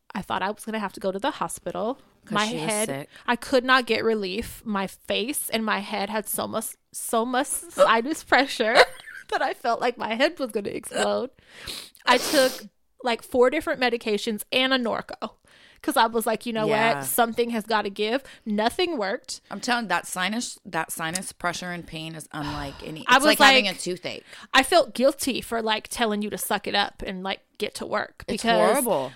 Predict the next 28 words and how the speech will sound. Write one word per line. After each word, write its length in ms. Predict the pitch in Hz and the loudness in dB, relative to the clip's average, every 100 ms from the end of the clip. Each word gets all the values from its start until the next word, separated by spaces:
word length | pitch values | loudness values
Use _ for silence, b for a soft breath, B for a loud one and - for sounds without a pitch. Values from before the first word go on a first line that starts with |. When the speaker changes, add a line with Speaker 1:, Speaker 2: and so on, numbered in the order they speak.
| - | 0
Speaker 1:
I 120 | 233 | 2
was 140 | 240 226 | 4 2
like, 140 | 240 | 2
"There's 240 | 254 220 | 4 2
no 160 | 220 202 | 2 0
way 160 | 202 196 | 0 0
I 80 | |
could 160 | 196 214 | 0 -4
function 400 | - 208 - - | -10 -8 -8 -8
like 200 | 214 - | -8 -6
that." 120 | - | -4
I 60 | 262 | 0
couldn't 180 | 370 381 | 2 0
even 160 | 339 | 0
open 240 | 233 277 240 | 0 0 -2
my 140 | 196 | -4
fucking 340 | - 247 220 | -4 -4 -4
eyes 440 | 208 226 277 180 185 | -2 -2 -2 -4 -10
for, 80 | 190 | -4
Speaker 2:
Yeah. 100 | 233 226 226 | 0 0 0
Speaker 1:
like, 80 | 180 | -4
the 100 | 247 | -4
first 280 | 247 240 | -4 -6
four 220 | - 247 233 | -4 -2 0
hours 320 | 220 254 226 | 0 0 -2
in 60 | 208 | -6
the 60 | |
morning. 420 | 196 240 233 - | -6 -6 -6 -10